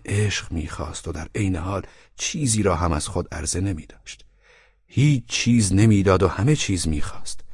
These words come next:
مردی که به هیچ زنی اجازه نداده بود تا در گذر خود اثری در دل او بر جای بگذارد.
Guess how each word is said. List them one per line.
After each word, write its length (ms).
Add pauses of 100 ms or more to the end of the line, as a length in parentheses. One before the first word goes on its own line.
(320)
مردی 320
که 140
به 60
هیچ 360
زنی 340
اجازه 380
نداده 400
بود 240 (260)
تا 200
در 160
گذر 380
خود 260 (320)
اثری 380
در 160
دل 320
او 140
بر 220
جای 240
بگذارد. 600